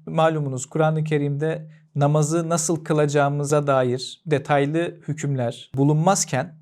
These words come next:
biz bunları Sünnet-i Seniyye'den öğreniyoruz. Hatta zekatın nasıl verileceğine dair şartlar vesaire bu gibi hükümleri yine Kur'an-ı Kerim'de doğrudan bulamazken mirasla ilgili hangi mirasçının, hangi varisin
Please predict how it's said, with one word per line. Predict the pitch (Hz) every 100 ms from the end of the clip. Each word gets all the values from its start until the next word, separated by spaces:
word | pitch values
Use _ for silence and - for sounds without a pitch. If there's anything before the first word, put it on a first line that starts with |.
| -
biz | 151 135
bunları | 135 135
Sünnet-i | 135 139 127 -
Seniyye'den | 135 131 127 135 127 -
öğreniyoruz. | 139 123 117 110 135 185 - _
Hatta | - - 139
zekatın | 131 139 147 151 180 165
nasıl | 170 - 185
verileceğine | 156 147 143 139 135 143 143
dair | 131 123 123 123 - _
şartlar | - - 139 127 - 135 127 - - -
vesaire | 139 - 151 139 139 - _ 160
bu | 160
gibi | 156 143 135 - -
hükümleri | 151 151 143 139
yine | 139 151 135 - - _
Kur'an-ı | - 147 156 180
Kerim'de | 160 160 143 135 131
doğrudan | 147 185 180 156
bulamazken | 127 123 143 214 - 131 170 - _ _
mirasla | 143 139 196 247 - 233
ilgili | 175 143 117 120 - - -
hangi | 165 220 226
mirasçının, | 208 180 160 143 - 131 127
hangi | 123 165 185 190
varisin | 170 147 131 - 123 156